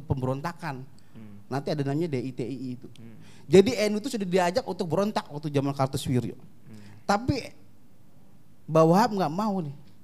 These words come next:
keluar dari Masumi, masuk Nasakom. Apa Nasakom? Nasakom Komunis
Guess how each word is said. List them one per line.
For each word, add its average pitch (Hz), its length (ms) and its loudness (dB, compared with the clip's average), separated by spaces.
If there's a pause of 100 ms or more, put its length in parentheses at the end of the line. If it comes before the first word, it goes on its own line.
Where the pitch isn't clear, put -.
(160)
keluar 233 240 8
dari 202 320 2 (160)
Masumi, 214 320 -4
masuk 226 280 8
Nasakom. 254 520 6 (160)
Apa - 160 10
Nasakom? 170 480 4 (240)
Nasakom 175 400 2
Komunis 185 320 -2